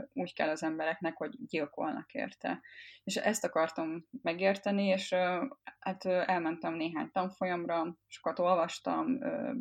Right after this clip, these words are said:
külföldi blogokat, nagyon sokat költöttem tananyagokra, és, ö, ez nem egy tudatos folyamat volt, hogy akkor online marketinges vállalkozó leszek, hanem azt vettem észre, hogy, ö,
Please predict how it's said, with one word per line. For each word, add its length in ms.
külföldi 380
blogokat, 640
nagyon 200
sokat 340
költöttem 500
tananyagokra, 640
és, 260
ö, 160
ez 120
nem 160
egy 80
tudatos 420
folyamat 380
volt, 280
hogy 140
akkor 440
online 280
marketinges 560
vállalkozó 540
leszek, 320
hanem 420
azt 180
vettem 300
észre, 280
hogy, 340
ö, 320